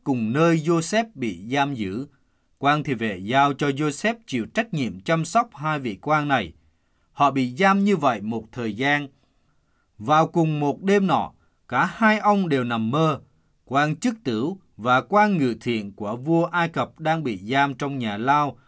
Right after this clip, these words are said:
mỗi người đều nằm mơ. Mỗi giấc mơ đều có ý nghĩa.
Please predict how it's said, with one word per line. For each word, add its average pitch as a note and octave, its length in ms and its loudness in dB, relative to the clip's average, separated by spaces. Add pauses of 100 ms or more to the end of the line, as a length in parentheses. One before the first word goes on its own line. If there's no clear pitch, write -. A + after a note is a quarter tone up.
(120)
mỗi C3 240 -2
người E3 340 4
đều A2+ 280 -4
nằm G#2 260 -4
mơ. C3 280 0 (540)
Mỗi C3 240 0
giấc B3+ 260 -4
mơ F3+ 260 0
đều B2+ 240 -2
có B2 360 -4
ý G3 200 -2
nghĩa. B2+ 340 -4